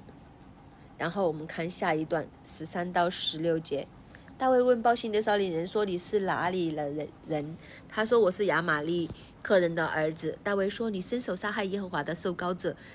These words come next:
怎么不畏惧呢？”大卫叫了一个少年人来说：“你去杀他吧。”大卫对他说：“你流人血的罪归到自己头上，因为你亲口做见证，说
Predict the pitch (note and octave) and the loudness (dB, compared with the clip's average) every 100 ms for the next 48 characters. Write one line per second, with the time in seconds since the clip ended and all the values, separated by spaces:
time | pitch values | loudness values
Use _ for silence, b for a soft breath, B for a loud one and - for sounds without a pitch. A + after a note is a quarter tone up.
0 | B - E3+ F3 E3+ F#3 G3+ G3 G3+ F#3 | B -2 0 -2 0 4 4 4 0 0
1 | F#3 B B B - A#3+ B3 A3+ G#3+ A#3 | -2 B B B -6 -2 4 6 6 6
2 | A#3 G3+ G3 A3+ A#3 F#3+ E3+ D#3+ C#3+ C#3+ | 4 4 2 0 0 0 -2 -2 -2 -2
3 | - - - E3+ F3 B B D#3+ D#3 F#3 | -6 -4 0 -2 -2 B B -6 -2 -2
4 | F3 E3+ F3+ F3+ F3+ E3 D#3+ - - - | 0 0 0 0 0 -2 -4 -14 -20 -20
5 | - - - F#3 F#3 F3+ F3+ F3+ F#3 G3 | -20 -20 0 4 4 4 2 0 2 0
6 | D#3+ G3 F3+ F3+ F#3 F3 F#3 - E3+ E3+ | 0 -2 0 2 2 0 0 0 0 0
7 | F3 F#3 F3 F#3 F#3+ F#3 F3 D#3+ D#3+ E3 | 2 2 2 2 0 -2 -6 -6 -6 -4
8 | F3+ E3 B B B F3+ F#3 F#3+ E3+ E3+ | -4 -6 B B B 0 4 4 4 0
9 | A#3+ A#3+ - D3+ E3 D#3+ D#3 D#3 C#3 - | 0 -2 -2 -2 -2 -2 -4 -4 -6 -10
10 | - - - B B - - F#3+ E3+ | -20 -20 -20 B B -8 0 2 2